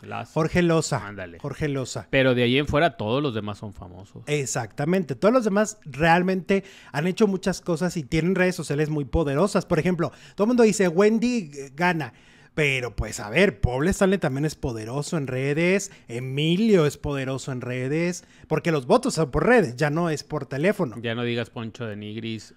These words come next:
Speaker 1: Apio Quijano.
Speaker 2: Oye, Apio Quijano, eh, tiene uno de los grupos noventeros más exitosos de la historia de este país.
Speaker 1: Emblematiquísimo.
Speaker 2: Claro que sí. No,
Speaker 1: Ajá.
Speaker 2: yo creo que sí hay.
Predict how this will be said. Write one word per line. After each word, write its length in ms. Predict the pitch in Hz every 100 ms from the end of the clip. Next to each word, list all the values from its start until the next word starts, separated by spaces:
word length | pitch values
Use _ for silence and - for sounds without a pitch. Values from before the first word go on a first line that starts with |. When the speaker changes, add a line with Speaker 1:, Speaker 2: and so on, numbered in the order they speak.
| -
Speaker 1:
Apio 340 | 113 104 117 107
Quijano. 600 | 104 107 101 104 113 117 -
Speaker 2:
Oye, 240 | 139 185 190
Apio 260 | - 254
Quijano, 540 | 254 - 170 185 233 123
eh, 180 | 117 117
tiene 240 | 135 160 202
uno 140 | 240
de 40 |
los 200 | 220 156
grupos 400 | 147 156 151 214
noventeros 520 | 202 180 147 131 160 196
más 200 | 190 196
exitosos 560 | 180 147 147 147 196
de 100 | 175
la 80 | 139
historia 280 | 127 151 165
de 40 |
este 160 | 170 151
país. 300 | - 113 240
Speaker 1:
Emblematiquísimo. 1000 | 107 101 101 92 101 - 107 - 104 131
Speaker 2:
Claro 640 | 120 117 117 - 156 180
que 220 | 175 151
sí. 560 | - 143 175 247 294 _ _ - -
No, 180 | - 107
Speaker 1:
Ajá. 80 | 202
Speaker 2:
yo 140 | 214
creo 160 | 311 254
que 120 | 294
sí 260 | - 226 190
hay. 300 | 104 110